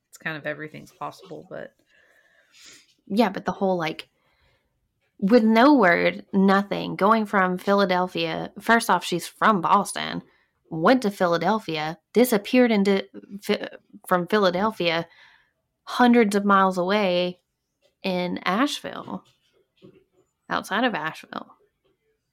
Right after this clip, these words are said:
Speaker 2: What is the point in all this?
Speaker 1: I mean, that's the thing. What is the point? Has she even ever been there before?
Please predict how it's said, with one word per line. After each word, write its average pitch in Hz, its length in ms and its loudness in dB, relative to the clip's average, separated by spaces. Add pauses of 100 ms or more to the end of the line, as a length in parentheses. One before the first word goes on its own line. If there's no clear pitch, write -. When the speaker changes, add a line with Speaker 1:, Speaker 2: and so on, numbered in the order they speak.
(120)
Speaker 2:
What 220 220 4
is 285 100 2
the 226 100 -2
point 269 280 0
in 175 80 -8
all 143 180 -8
this? - 420 -14 (1400)
Speaker 1:
I 165 100 -10
mean, 160 160 -10
that's 156 280 -6
the 185 60 -20
thing. 170 480 -8
What 165 160 -8
is 180 160 -6
the 165 100 -12
point? 147 340 -12
Has 165 160 -14
she 214 120 -10
even 196 240 -6
ever 175 200 -4
been 160 280 -8
there 226 160 -8
before? 247 480 -12